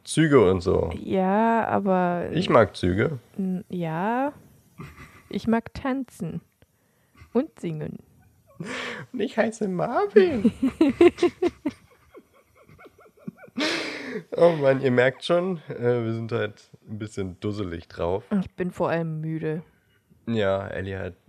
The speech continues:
Speaker 1: nicht geschlafen irgendwie, hat sie gesagt.
Speaker 2: Nee, nicht wirklich.
Speaker 1: Und, ähm, ich hab viel geschlafen, aber bin trotzdem dusselig.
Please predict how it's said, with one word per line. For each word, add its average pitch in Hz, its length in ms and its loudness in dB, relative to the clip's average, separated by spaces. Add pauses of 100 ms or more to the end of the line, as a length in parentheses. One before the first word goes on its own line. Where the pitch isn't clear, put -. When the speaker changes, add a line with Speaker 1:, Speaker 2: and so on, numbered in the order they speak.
(200)
Speaker 1:
nicht 110 480 -8
geschlafen 113 560 -6
irgendwie, 127 460 -8
hat 120 140 -14
sie 123 100 -12
gesagt. 117 640 -8
Speaker 2:
Nee, 202 240 0
nicht 175 220 -2
wirklich. 165 540 -6 (760)
Speaker 1:
Und, 98 580 -10
ähm, 90 420 -10 (1080)
ich - 160 -12
hab 104 100 -8
viel 113 200 -4
geschlafen, 113 540 -8
aber 90 180 -8
bin 85 140 -10
trotzdem - 320 -14
dusselig. 82 480 -12